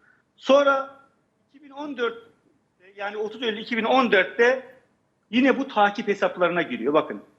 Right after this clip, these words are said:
Bu yetmiyor. Yine klasik usul yapılandırmaya gidiyorlar. Düşük faiz oranı yapılandırıyorlar ve yapılandırırken de diyorlar ki ödemiyor.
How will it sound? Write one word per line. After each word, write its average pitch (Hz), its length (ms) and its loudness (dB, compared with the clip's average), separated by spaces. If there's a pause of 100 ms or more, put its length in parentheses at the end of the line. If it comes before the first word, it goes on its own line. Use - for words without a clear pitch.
(520)
Bu 196 140 2
yetmiyor. 269 680 2 (320)
Yine 262 400 2 (300)
klasik 254 420 -6
usul 262 300 -8 (680)
yapılandırmaya 254 720 0
gidiyorlar. 269 480 4 (600)
Düşük 214 300 -4
faiz 233 240 4
oranı 202 180 2
yapılandırıyorlar 240 840 2 (440)
ve 208 60 6
yapılandırırken 247 920 0
de 214 140 2
diyorlar 277 380 2
ki 131 200 -8 (360)
ödemiyor. 254 540 0